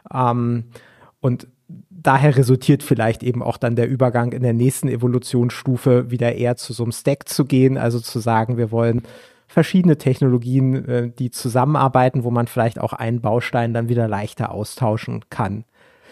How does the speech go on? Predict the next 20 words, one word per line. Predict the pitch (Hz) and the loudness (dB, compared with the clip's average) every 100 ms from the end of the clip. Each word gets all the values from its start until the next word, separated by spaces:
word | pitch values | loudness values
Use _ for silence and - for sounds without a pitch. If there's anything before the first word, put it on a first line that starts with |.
| - _ _ | -20 _ _
Kommen | 226 220 | 0 4
wir | |
mal | 156 131 | 4 2
dazu. | 123 120 - | 0 -2 -4
Ich | 127 | -2
glaub, | - 151 | 0 2
der, | 147 135 123 _ _ _ | 2 0 -2 _ _ _
äh, | 156 131 127 | -6 -4 -4
d-, | - - | -10 -16
die | 139 147 | -2 2
nächste | 165 190 190 | 2 0 -2
Evolutionsstufe | 160 156 151 165 202 - 226 - 180 | 0 0 0 2 2 0 -2 0 2
dürfte | 165 - 143 | 2 0 0
dann, | 143 147 147 143 - | 2 2 0 -4 -2
ähm, | 139 131 131 131 | 0 0 -2 -4
das | - 131 - | -4 -2 2
Data | 135 139 | 2 2
Warehouse | 120 117 143 175 214 - | 2 2 2 2 -2 -2
sein, | 214 233 320 | -2 0 -2
kurz | - 143 135 - - - | -2 -4 -4 -10 -16 -18